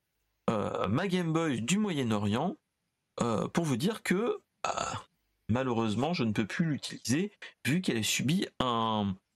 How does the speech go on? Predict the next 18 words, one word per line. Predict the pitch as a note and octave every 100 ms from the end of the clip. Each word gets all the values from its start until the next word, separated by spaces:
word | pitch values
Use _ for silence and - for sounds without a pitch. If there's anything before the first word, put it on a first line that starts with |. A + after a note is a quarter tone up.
| _ _ _ _ _ _ _ _ _ -
un | A2+
bombardement, | G#2 D3+ B2+ A2+ A2 F3+ A3+ _ _ _ _ _ -
un | F#3+
bombardement, | F#3+ D#3+ B2 A2+ A2 C3 A3+ - -
mais | A#2+ C#3+ A3 C#4 F#4 _ _ - - - -
elle | G#2+
n'était | G#2+ - -
pas | - G#3+
totalement | G#3 G3+ G3+ F#3+ F#3+ G3+
détruite. » | F3+ - - - _ - - _ _ -
Et | B2+ -
en | B2+
fait, | - E3 E3 -
euh, | - A#2+ A#2
Nintendo | G#2+ F3+ A3+ G3+ G3 E3 - -
of | - G#2+ -
America | C3 B2+ G#2 - F#3 -
a | C#3+ B2